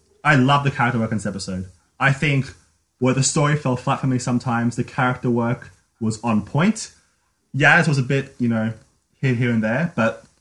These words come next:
it, and the intro, I feel like the intro was a bit iffy, but I love the character work in this episode. I love the way they're written.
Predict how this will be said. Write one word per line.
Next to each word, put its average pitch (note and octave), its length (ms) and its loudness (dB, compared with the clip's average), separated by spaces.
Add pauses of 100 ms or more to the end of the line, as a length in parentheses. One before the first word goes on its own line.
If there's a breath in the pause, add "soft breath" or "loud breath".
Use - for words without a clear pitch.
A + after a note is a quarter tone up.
(640)
it, D#3 160 -8
and D#3 180 4
the D#3+ 60 -2
intro, E3+ 440 2
I D3 80 0
feel D3+ 180 -2
like D3 100 0
the D3+ 40 -6
intro C3+ 200 -4
was A#2+ 100 -2
a A#2 40 -6
bit A#2 260 -4 (120)
iffy, C#3+ 400 -2
but D#3 300 4 (480 loud breath)
I D3+ 120 4
love D3+ 260 2
the D#3 80 -2
character C#3 280 0
work B2+ 120 -4
in B2+ 60 -2
this A#2 100 -6
episode. A#2+ 500 -6
I A#2 100 -2
love A#2+ 320 -2
the B2 60 -4
way A#2+ 120 -2
they're A2 140 -2
written. D3+ 440 -2